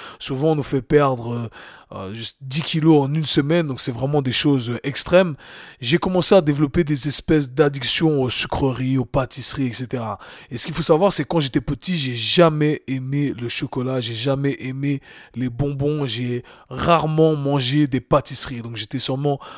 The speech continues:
un des seuls enfants qui ne consommait pas toutes ces choses-là. Et, euh, suite à ces diètes extrêmes, euh, où je perdais énormément de poids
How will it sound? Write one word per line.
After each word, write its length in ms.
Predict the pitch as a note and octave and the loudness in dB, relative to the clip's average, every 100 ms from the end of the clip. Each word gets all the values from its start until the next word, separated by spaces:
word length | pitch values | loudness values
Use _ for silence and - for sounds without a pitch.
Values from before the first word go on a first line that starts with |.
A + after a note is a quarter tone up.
| - - | -16 -8
un 120 | C#3+ | -4
des 140 | C3+ | 0
seuls 400 | B2 - E3+ C#3+ | 2 6 4 4
enfants 300 | C#3+ - D#3+ | -2 -2 -2
qui 180 | - C#3 | -2 -6
ne 60 | C3 | -6
consommait 460 | - C3+ C#3 C3 | -6 -2 0 0
pas 300 | - D3 C#3 | 2 2 2
toutes 220 | - D3+ | 0 -8
ces 140 | - C3 | -2 0
choses-là. 520 | - C#3+ A#2 B2+ - - - - - - | 0 -2 -2 -4 -6 -12 -18 -16 -16 -10
Et, 260 | C3+ D3 D3+ | -2 2 2
euh, 380 | C3+ C3 A#2+ A2+ | 2 0 -2 -2
suite 320 | - A#3+ - | 2 4 6
à 100 | D3 | 4
ces 460 | - E3 D3 C#3 | 4 2 4 2
diètes 480 | B2 A#2+ E3 E3 - | -2 -2 2 2 0
extrêmes, 540 | - - - G3 E3+ A#2+ - - - - | -6 -4 0 2 0 -6 -18 -20 -20 -14
euh, 160 | C#3 B2+ | -8 -6
où 200 | A#2+ B2 | -6 -6
je 80 | - | -4
perdais 380 | - C3 B2+ C#3+ | -2 -4 -2 0
énormément 480 | C3+ C3 C3 C3+ | 0 -2 -4 -4
de 100 | B2 | -4
poids 500 | A#2+ - D3 D#3 E3 | -6 0 6 6 6